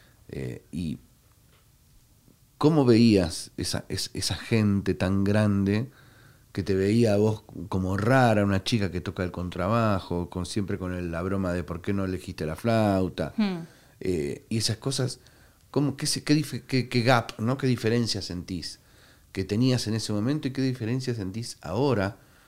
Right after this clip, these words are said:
Speaker 1: que vos tenés la edad de esa gente, que sos mujer y que ha pasado tanta, tanta cosa que ha cambiado en el
Speaker 2: Mm.
Speaker 1: género y en los códigos de relaciones humanas.
Speaker 2: Sí, a mí me hace,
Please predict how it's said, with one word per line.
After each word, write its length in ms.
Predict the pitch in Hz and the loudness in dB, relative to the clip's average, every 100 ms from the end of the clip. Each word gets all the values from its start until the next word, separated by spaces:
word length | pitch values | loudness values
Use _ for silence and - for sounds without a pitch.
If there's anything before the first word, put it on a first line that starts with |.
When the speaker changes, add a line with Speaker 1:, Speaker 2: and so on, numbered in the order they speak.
| _ | _
Speaker 1:
que 100 | - | -4
vos 140 | 98 98 | -2 0
tenés 360 | 110 110 98 | 0 0 -2
la 160 | - 92 | -4 0
edad 220 | 107 139 | 4 4
de 60 | 120 | 4
esa 180 | - 123 | 0 -2
gente, 560 | 127 117 101 120 151 - - - _ | 0 0 0 -2 -4 -8 -20 -20 _
que 80 | 80 | -6
sos 180 | 92 87 | -4 -2
mujer 600 | 113 110 143 127 139 156 - - - | -2 4 6 6 4 -2 -10 -20 -10
y 80 | 104 | -2
que 80 | 123 | 0
ha 60 | |
pasado 360 | 131 131 147 123 | 0 0 0 2
tanta, 1120 | 123 123 117 107 101 - 95 90 87 82 87 | 2 4 2 0 -2 0 0 0 -2 -4 -4
tanta 400 | 90 117 117 107 | 0 0 0 -2
cosa 440 | - 113 - 117 - - - | -2 -4 -2 -4 -4 -14 -10
que 120 | - 107 | -2 0
ha 40 | |
cambiado 720 | 107 101 120 127 110 107 107 - | 0 2 4 6 4 2 -2 -6
en 180 | - 95 | -4 0
el 120 | 101 | 0
Speaker 2:
Mm. 40 | 90 | 0
Speaker 1:
género 560 | 143 139 147 156 180 185 - - - | 4 6 8 6 4 0 -20 -16 -2
y 100 | 101 | 0
en 40 | |
los 120 | 98 | 0
códigos 760 | - 143 139 123 104 85 - - | 2 6 6 6 4 2 -4 -4
de 100 | 95 | -2
relaciones 480 | 85 90 - 110 - | 0 -2 -2 -4 0
humanas. 520 | 117 95 78 80 - - - - - - | 0 0 -2 -8 -16 -20 -20 -20 -20 -12
Speaker 2:
Sí, 200 | - 277 | -2 0
a 40 | |
mí 140 | 220 247 | 4 4
me 80 | 254 | 4
hace, 160 | 240 | 0